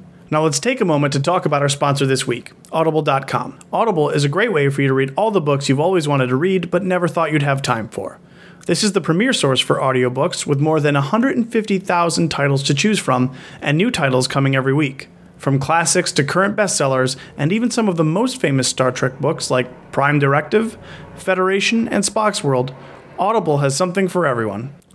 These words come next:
Now, as a Trek F M listener, you can get a free audiobook of your choice, along with a thirty-day trial to see just how great Audible is. So give it a try today. Catch up on all those classic Star Trek books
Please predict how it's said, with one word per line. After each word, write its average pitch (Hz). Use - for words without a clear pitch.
Now, 160
as 160
a 151
Trek 180
F 185
M 175
listener, 160
you 156
can 170
get 180
a 156
free 220
audiobook 139
of 127
your 175
choice, 139
along 185
with 185
a 180
thirty-day 208
trial 143
to 135
see 143
just 147
how 180
great 151
Audible 139
is. 104
So 143
give 175
it 226
a 240
try 220
today. 220
Catch 185
up 175
on 139
all 180
those 175
classic 180
Star 208
Trek 143
books 139